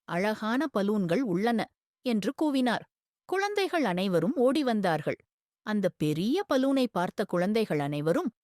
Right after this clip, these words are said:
"அந்த பலூனே எங்களுக்கு வேண்டும்" என்று கேட்டனர். ஒரு சிறுவன்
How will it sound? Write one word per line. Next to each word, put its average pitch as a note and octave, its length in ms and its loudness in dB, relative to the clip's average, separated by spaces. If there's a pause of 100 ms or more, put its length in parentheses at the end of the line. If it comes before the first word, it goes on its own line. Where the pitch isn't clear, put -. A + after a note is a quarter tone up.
(220)
"அந்த E3 360 -4 (100)
பலூனே G3+ 420 2
எங்களுக்கு A#3+ 580 0
வேண்டும்" G#3 480 2 (180)
என்று A3+ 360 0
கேட்டனர். A#3 420 0 (720)
ஒரு D4+ 240 0
சிறுவன் A3+ 500 0